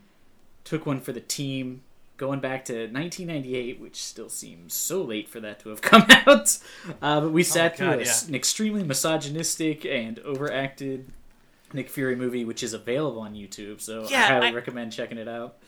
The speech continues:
Speaker 2: I need you guys to all listen to this, just because I, I, I, I need you guys to, to, to help me understand why a man born in New Jersey sounds like he doesn't speak <laughs> English.
Speaker 1: Oh, yeah, he sounds like he's not speaking any language. And then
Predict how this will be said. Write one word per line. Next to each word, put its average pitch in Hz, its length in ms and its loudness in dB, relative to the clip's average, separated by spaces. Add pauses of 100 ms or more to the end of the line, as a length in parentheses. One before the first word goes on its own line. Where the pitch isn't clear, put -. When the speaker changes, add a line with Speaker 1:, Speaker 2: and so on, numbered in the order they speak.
(420)
Speaker 2:
I 233 120 2
need 247 340 -4
you 240 120 -4
guys 196 300 6
to 190 100 -2
all 175 200 2
listen 170 380 0
to 156 120 -6
this, 135 500 0
just 160 280 -4
because 156 720 0
I, 147 160 2 (100)
I, 151 60 0
I, 143 320 -12
I 147 80 -6
need 175 200 -8
you 196 80 -4
guys 170 180 -4
to, 147 120 -6 (160)
to, - 120 -14
to 139 120 -20
help 165 340 -10
me 160 120 -10
understand 131 540 -6
why 123 360 2
a 131 60 -10
man 135 360 -6
born 127 220 -10
in 120 60 -16
New 123 100 -14
Jersey 123 480 -4
sounds 127 460 0
like 127 140 -8
he 123 120 -8
doesn't 120 220 -8
speak - 320 -8
<laughs> - 0 -
English. - 480 -12 (400)
Speaker 1:
Oh, 170 180 10
yeah, 131 160 4
he 160 180 -4
sounds 247 320 0
like 175 120 2
he's 127 180 -10
not 120 160 -8
speaking 113 360 -10
any 110 200 -12
language. 107 500 -14
And 131 80 -10
then 135 300 -6